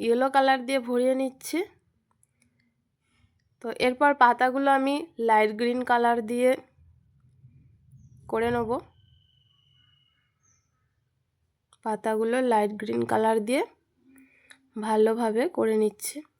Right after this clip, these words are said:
এরপর আমি এখানে একটা ফুল করে নেব হোয়াইট কালার দিয়ে। তো মাঝে রেড কালার দিয়ে নেব এবং ব্রাউন কালার দিয়ে আমি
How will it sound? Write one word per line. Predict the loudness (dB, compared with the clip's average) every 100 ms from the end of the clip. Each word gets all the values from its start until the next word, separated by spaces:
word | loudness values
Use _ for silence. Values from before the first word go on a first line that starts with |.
| -20 _ -6
এরপর | 0 2 4 4
আমি | 2
এখানে | 2 2 0
একটা | 0 -4 -4
ফুল | -4 -2 2
করে | 2 2
নেব | 0 -4 -8 _ _ _ _ _ _ _ _ -2
হোয়াইট | 2 2 2 0
কালার | 2 2 0
দিয়ে। | -2 -4 -6 _ _ _ _ _ _ _ _ _ _
তো | -4 4
মাঝে | 4 6 6 6
রেড | 4 0
কালার | 2 2 0
দিয়ে | -2 0 0
নেব | 0 -2 -6 _ _ _ _ _ _ _ _ _ _ _ _ _ -4
এবং | -2 0 2
ব্রাউন | 2 2 2
কালার | 2 2 0 -2
দিয়ে | -2 -4 -6 _ _ _ _ _ _ _ _ _ _ _ _ _ _ _ _ -6
আমি | -2 2